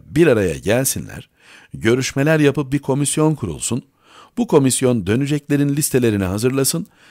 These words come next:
gönüllülük esasına göre dönenler için yol yordam belirlensin.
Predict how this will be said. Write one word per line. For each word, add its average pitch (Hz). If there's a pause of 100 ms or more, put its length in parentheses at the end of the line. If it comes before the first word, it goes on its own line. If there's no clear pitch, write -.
(200)
gönüllülük 160
esasına 135
göre 107
dönenler 135
için 135
yol 127
yordam 107
belirlensin. 143